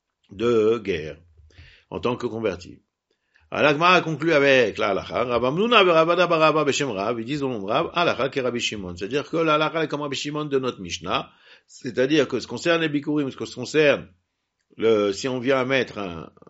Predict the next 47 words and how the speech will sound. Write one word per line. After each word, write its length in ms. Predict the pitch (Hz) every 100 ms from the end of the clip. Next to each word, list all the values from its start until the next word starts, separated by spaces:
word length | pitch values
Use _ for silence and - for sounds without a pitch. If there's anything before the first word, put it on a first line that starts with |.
| - -
on 100 | -
vient 180 | 85 98
à 220 | 90 87
rendre 240 | 92 104
ça 120 | 107 101
ekdesh, 360 | 92 143 131
le 60 | 92
bikurim, 300 | 92 113 107
c'est 140 | 101
les 240 | 90 85 80
fruits, 280 | - 135
les 40 | 110
premiers 260 | 73 113
fruits 200 | 98 107
qui 100 | 95
viennent 180 | 101 101
arriver. 440 | 90 82 95 165 - _ _ _ _
Autant 480 | 101 104 160 156 135
que 120 | 127
le 80 | 123
Beit 160 | 123
Hamikdash, 340 | 123 127 117 -
il 40 |
n'est 80 | 107
pas 320 | 127 123 87 -
encore 320 | 92 110 92 95 98
construit, 480 | 95 92 120 180 - _ _
c'est 280 | - 143 135
pas 160 | 123
kadosh, 480 | 127 123 120 127 - _ _ -
même 500 | 113 123 123 123 -
bediavad, 560 | 98 104 95 110 135 139
même 160 | 120 107
a 20 |
posteriori. 580 | 101 101 95 90 80 69 - - _ _ _ _
Donc, 200 | 95 95
euh, 260 | 107 113 -
c'est 120 | -
ce 20 |
qu'on 160 | - 90
a 80 | 95
vu. 320 | 160 185 185 _ _
Et 80 | 98
en 140 | 98
ce 60 | 95
qui 40 |
concerne 600 | 113 156 160 135 131 135